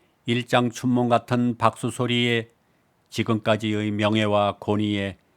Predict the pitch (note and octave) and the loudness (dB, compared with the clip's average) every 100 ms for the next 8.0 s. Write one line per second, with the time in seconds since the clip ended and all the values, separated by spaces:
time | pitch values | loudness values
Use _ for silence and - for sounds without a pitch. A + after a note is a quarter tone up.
0 | _ - D3 D3 - C#3+ C#3 C3 C3 C#3 | _ -2 -2 -2 -2 2 2 2 0 2
1 | C3+ C#3 - _ _ _ _ - B2+ E3 | 2 0 -6 _ _ _ _ -2 0 0
2 | - D#3+ D#3 D#3 D3+ C3+ - C#3 C#3 C#3 | -2 0 2 2 2 0 2 4 4 2
3 | C#3 - _ - G2+ G2 G2 F#2+ F#2+ F2+ | 0 -6 _ -2 2 2 0 -2 -4 -6
4 | - _ _ _ _ - C3+ D3+ D3 C#3+ | -12 _ _ _ _ 0 4 6 6 4
5 | C#3 D3+ D#3+ - A2+ G2+ G2+ F#2+ F#2+ F#2 | 4 2 0 -4 -4 0 0 0 -2 -4
6 | F2+ F2 E2+ E2+ _ _ _ _ _ - | -4 -6 -6 -12 _ _ _ _ _ -4
7 | F2+ F#2 E2+ F2 - E2+ F#2 E2+ E2+ D#2+ | -4 -2 -4 -4 -4 -6 -4 -2 -4 -4